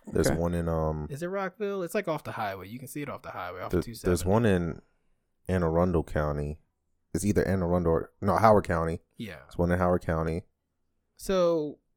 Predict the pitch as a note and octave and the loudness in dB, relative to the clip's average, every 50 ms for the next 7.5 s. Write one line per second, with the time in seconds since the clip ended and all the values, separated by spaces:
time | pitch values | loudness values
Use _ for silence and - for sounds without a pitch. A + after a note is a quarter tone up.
0 | _ _ _ _ - B2+ C#3 D#3 E3 D#3 C3+ B2 - - - - - - - D#3 | _ _ _ _ -8 -6 -4 -4 -4 -6 -8 -10 -14 -12 -10 -8 -8 -8 -6 -4
1 | C#3+ C#3 B2+ B2 A#2+ A2+ A2 A#2 B2 _ _ _ - D3+ D#3 D#3 C#3+ C#3 - C#3+ | -4 -4 -4 -4 -6 -8 -12 -20 -20 _ _ _ -4 -2 0 0 0 -2 0 2
2 | D#3 D#3+ - - - - - A3 G#3+ G3+ - A#2+ D3 C#3 C3 C3+ F#3 G3 - - | 2 2 2 0 -2 0 0 0 2 2 0 0 -2 0 2 4 4 4 2 0
3 | E3 D3 - - - - D#3+ D3+ D3+ C#3+ A#2 G2+ F#2+ F2+ E2+ D#2 D2 - - D#3+ | -4 -4 -4 -4 0 2 4 6 6 4 4 0 -4 -6 -8 -10 -8 -4 -2 0
4 | D3+ D#3 C#3+ D3 F3 - C3+ C3 C3 D3 C#3+ C#3 B2+ G#2 - - - D3+ C3+ B2 | 2 2 2 2 2 0 0 0 0 0 -2 -2 -4 -8 -10 -6 -4 -2 -2 -2
5 | A2 _ _ _ _ - - - C#3+ C3 A#2+ A#2 B2 B2 B2 A#2+ A2+ F2 A#2+ A#2+ | -6 _ _ _ _ -16 -10 -8 -6 -6 -6 -8 -8 -8 -8 -8 -8 -8 -10 -10
6 | A2+ A2 A2+ A2 G#2+ G#2+ - - - - B2+ A#2 A2+ A2+ A2+ A2+ G#2+ F#2+ F#2 G2+ | -12 -12 -12 -12 -12 -14 -14 -14 -12 -10 -10 -8 -8 -8 -10 -10 -12 -12 -14 -14
7 | G2+ G2+ - G#2 G#2 G#2 F#2+ F2+ - - | -14 -14 -14 -14 -14 -14 -14 -16 -18 -20